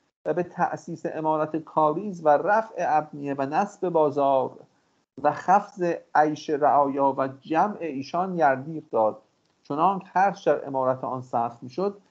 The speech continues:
از خزانه نقد فرمود تا بر رعایا حملی نیفتد. تمامت قنوات آن بعد از انقطاع جاری شد و ارباب بعد از جلاء سنین باز آمدند.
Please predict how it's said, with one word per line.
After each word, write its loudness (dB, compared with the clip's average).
از -4
خزانه 0
نقد 0
فرمود -2
تا -2
بر 6
رعایا 2
حملی -2
نیفتد. -6
تمامت 4
قنوات 2
آن -4
بعد 4
از -2
انقطاع 2
جاری 0
شد 2
و 2
ارباب 4
بعد 2
از -6
جلاء 2
سنین -10
باز 0
آمدند. -10